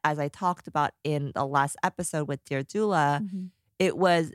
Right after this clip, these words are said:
Speaker 1: at the very end when I didn't realize that I could have stopped the doctor from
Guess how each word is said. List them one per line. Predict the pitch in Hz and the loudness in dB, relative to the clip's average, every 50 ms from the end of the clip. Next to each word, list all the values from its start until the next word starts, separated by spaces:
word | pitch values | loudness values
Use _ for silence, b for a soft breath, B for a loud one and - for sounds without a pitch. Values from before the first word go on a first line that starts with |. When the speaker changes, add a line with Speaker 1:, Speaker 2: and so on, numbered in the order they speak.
| - - - | -6 -2 -2
Speaker 1:
at | 165 - | 0 0
the | - 156 156 | 0 -2 -2
very | 147 160 160 165 165 165 160 - - - | 0 0 0 2 2 2 0 -2 0 0
end | 170 185 196 190 180 175 170 175 | 2 4 4 4 2 2 0 0
when | 160 165 156 151 - | 0 0 0 0 0
I | 160 160 | 0 0
didn't | 156 - 202 220 233 151 170 | 0 -2 -2 -2 -2 -2 -2
realize | 160 156 165 170 180 180 170 156 147 143 147 143 156 - | -2 -2 0 0 2 2 2 2 2 2 0 -2 -2 0
that | 160 147 143 139 139 135 113 - _ _ _ _ _ _ _ _ _ _ _ _ _ _ - - | 0 2 2 2 2 0 -2 -4 _ _ _ _ _ _ _ _ _ _ _ _ _ _ -2 0
I | 156 156 151 147 143 143 143 139 143 143 - - _ _ _ _ _ - | 2 2 4 2 2 2 0 0 0 -2 -4 -8 _ _ _ _ _ -8
could | - 196 175 156 | -4 0 2 2
have | 151 143 - | 2 0 0
stopped | - - - - - - - 151 139 - - | -4 -10 -10 -10 -6 0 0 0 0 0 -4
the | 156 | -4
doctor | - 147 135 139 - - 147 | -2 0 0 0 -2 -8 -12
from | - - 139 131 135 131 - | -6 -6 -6 -4 -6 -8 -12